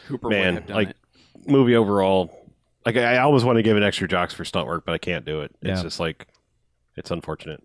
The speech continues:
Speaker 3: And I gotta say, this, the, the art on the Blu-ray, this is one of the original posters, but this is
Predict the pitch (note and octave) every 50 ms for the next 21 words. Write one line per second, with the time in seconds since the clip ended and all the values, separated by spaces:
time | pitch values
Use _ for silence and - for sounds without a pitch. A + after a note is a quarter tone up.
0 | - - D#3+ E3+ G#3 A#3 A3 - - G3 E3+ C#3 C#3 D#3+ - - D3 D3 D3+ D3
1 | C#3 C3 B2 - - G2+ C3 B2 B2 E3 F#3 - - - D3+ C#3+ C3+ B2 C#3 C#3
2 | C3+ B2 A2+ G#2+ G2 A#2 A#2+ - - A#2 G#2+ G2+ G#2 G#2+ A#2 A2+ G2+ G#2 G2 G2+
3 | G2 F#2 G2 F#2+ F2 - G#2+ G#2 - - F#2 F2+ E2+ - - G2+ G2 - - G2+
4 | C#3 - - G3+ G3+ - -